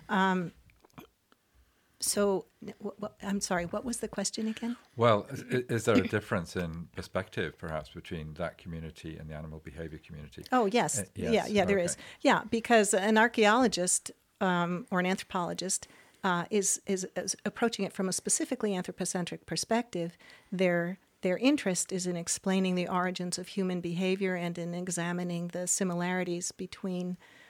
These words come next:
Speaker 1: um, behavior of non-human primates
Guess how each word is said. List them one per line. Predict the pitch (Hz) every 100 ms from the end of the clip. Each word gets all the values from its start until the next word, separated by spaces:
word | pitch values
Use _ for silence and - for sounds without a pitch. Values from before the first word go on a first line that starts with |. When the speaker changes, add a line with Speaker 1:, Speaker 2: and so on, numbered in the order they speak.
| -
Speaker 1:
um, | 196 165 160 170 175
behavior | 185 175 185 170
of | 170
non-human | 170 180 196 196 190 185 180
primates | - 170 170 170 170 -